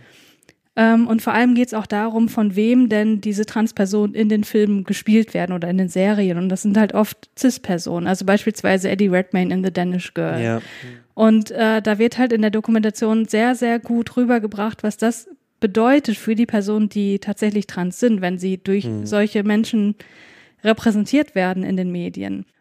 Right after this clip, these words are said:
Speaker 1: Und ich finde, wenn man das schaut, dann muss man unweigerlich zu der Erkenntnis kommen, dass es einfach ein Unding ist, wenn Cis-Personen Trans-Personen spielen, auch wenn sie das noch so überzeugend tun.
Speaker 2: Ja,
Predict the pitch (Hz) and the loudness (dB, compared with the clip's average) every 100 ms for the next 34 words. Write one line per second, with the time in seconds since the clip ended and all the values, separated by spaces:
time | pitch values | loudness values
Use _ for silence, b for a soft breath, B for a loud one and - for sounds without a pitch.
0 | - 226 233 240 - 254 247 233 240 233 | -4 -2 0 0 2 2 4 4 2 2
1 | 220 - - 233 277 269 214 220 214 - | 0 -4 -6 -4 -4 -2 -2 -2 -2 0
2 | 233 269 - 226 226 233 254 226 233 233 | 0 2 2 0 2 2 2 2 0 0
3 | 226 - 202 208 208 240 240 208 - 220 | -2 -4 -4 -2 0 2 2 0 -4 0
4 | 226 214 214 214 - 220 226 208 - 277 | 2 2 0 -4 -2 -2 0 -2 2 2
5 | 359 233 180 180 175 185 - 208 202 - | 4 2 0 -2 -4 -6 -6 -6 -6 -4
6 | 247 - 214 202 220 214 214 226 - 202 | -4 -2 -2 0 0 0 0 0 -2 -2
7 | 208 208 - 233 226 220 - 240 240 247 | -2 -2 -2 0 2 0 -4 0 4 4
8 | 226 214 - 220 233 - 202 208 - 202 | 2 0 -2 -2 -2 -2 -4 -4 -4 -4
9 | 202 202 - 214 180 180 - b 117 | -2 -2 -4 -4 -4 -6 -10 b -4